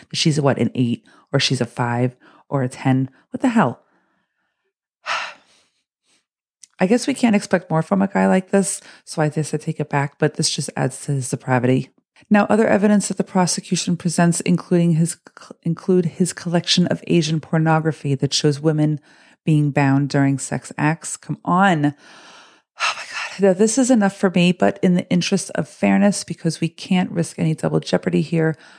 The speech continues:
we need the victims to testify as long as they're willing.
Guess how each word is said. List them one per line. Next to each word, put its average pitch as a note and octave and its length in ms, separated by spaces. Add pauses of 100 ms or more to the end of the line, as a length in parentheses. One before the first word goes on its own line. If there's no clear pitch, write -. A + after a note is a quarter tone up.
(200)
we F3 140
need E3 300
the E3+ 80
victims D#3 460
to D3 80
testify C#3+ 640
as C#3 200
long D3 160
as C#3+ 120
they're C#3+ 140
willing. - 440